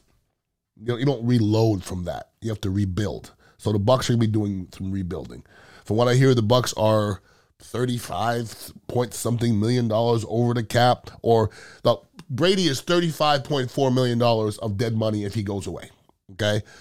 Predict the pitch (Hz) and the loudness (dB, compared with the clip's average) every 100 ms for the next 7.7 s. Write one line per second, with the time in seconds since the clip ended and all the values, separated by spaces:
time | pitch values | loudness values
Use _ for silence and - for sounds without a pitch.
0 | - - 110 117 107 147 - 127 113 - | -20 -4 2 4 4 2 0 0 0 2
1 | 127 131 131 - 107 107 123 135 127 - | 4 4 2 0 -2 0 2 4 2 0
2 | 123 123 113 127 127 127 127 117 113 113 | 0 0 0 0 2 2 2 0 -2 -4
3 | 104 85 - _ _ _ _ _ _ _ | -4 -4 -8 _ _ _ _ _ _ _
4 | _ _ _ _ - - 120 - - 95 | _ _ _ _ -12 -2 -2 -2 -8 -10
5 | - - - - - - - - _ _ | -12 -20 -20 -20 -20 -20 -20 -20 _ _
6 | _ _ - 113 151 175 190 170 165 131 | _ _ -2 4 6 6 4 2 2 2
7 | 151 147 117 95 131 120 - | 2 2 0 0 0 0 -6